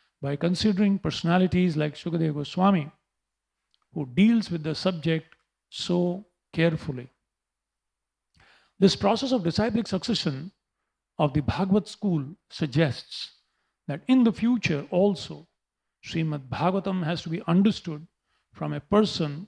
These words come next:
who is factually a representative of Srila Shukadeva Goswami. A professional man who makes a business out of reciting the Bhagavad, Bhagavatam illegally is certainly not a representative of Shukadeva Goswami.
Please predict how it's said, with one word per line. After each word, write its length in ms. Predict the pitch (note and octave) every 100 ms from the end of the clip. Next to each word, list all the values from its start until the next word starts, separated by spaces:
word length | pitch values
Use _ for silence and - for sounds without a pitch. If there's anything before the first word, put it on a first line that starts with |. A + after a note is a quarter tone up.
| _
who 80 | D3
is 160 | C3+ -
factually 680 | F#3 - - F#3+ F#3 F#3 - _ _ -
a 80 | C#3+
representative 760 | D3 G3+ E3+ F#3+ F3+ E3+ E3+
of 120 | D#3
Srila 260 | - D3+ C#3+
Shukadeva 380 | - D3+ D3 C#3
Goswami. 520 | C3+ - C3+ B2+ A#2+ - _ _ _ _ _ _ _ _ _ _ _ - _ _ _ _ -
A 80 |
professional 640 | - E3+ A#3 B3 - B3 F#3+
man 580 | F3 F3+ D#3 C3 E3+ -
who 100 | D#3+
makes 320 | F#3 G#3+ -
a 60 | C#3+
business 680 | C3+ E3 F3+ D3+ - - - _ _ _ -
out 180 | D3+ D#3
of 140 | C#3
reciting 600 | D3+ - F#3 G3+ G3+ F#3
the 80 | D#3
Bhagavad, 460 | A2+ - D#3 F3+ E3 _ _ _ _ _ -
Bhagavatam 520 | - F3 F#3 F3+ E3+ - _ G#3
illegally 640 | F#3 G#3 G3 D3+ C3+ D#3+ _ _ _ _ _ _ -
is 120 | B2
certainly 420 | F#3+ F#3+ G#3+ G#3+
not 360 | E3+ E3+ E3+ D#3
a 60 |
representative 720 | C3+ E3 D#3 F3 E3 D#3 D3+
of 100 | C#3+
Shukadeva 420 | - D#3 D3+ C#3+
Goswami. 480 | C#3 C3 - D3+ C#3